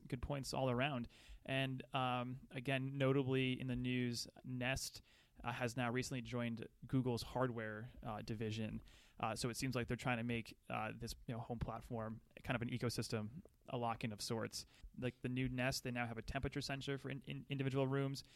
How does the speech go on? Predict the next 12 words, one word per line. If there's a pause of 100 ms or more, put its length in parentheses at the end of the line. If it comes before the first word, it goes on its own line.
(320)
They
ha-,
they
have
a
competing
video
door
lock, (120)
so
that
kinda